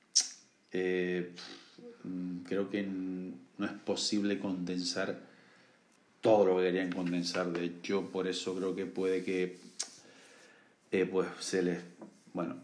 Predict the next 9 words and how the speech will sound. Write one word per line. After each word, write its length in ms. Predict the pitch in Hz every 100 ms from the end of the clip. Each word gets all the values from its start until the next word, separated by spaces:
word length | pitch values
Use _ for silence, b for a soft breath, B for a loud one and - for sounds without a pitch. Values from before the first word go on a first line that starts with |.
| -
se 260 | - -
les 140 | 92 90
juntara 560 | - 92 87 - 95 95
demasiado, 1200 | 92 90 - - 98 95 95 92 90 87 82 -
demas-, 760 | 82 87 78 - - - - -
demasiado 600 | - 82 80 - 92 92
tema, 380 | 90 104 92 87
demasiado 600 | 87 87 - 95 92 92
argumento. 800 | 95 92 92 104 98 90 98 -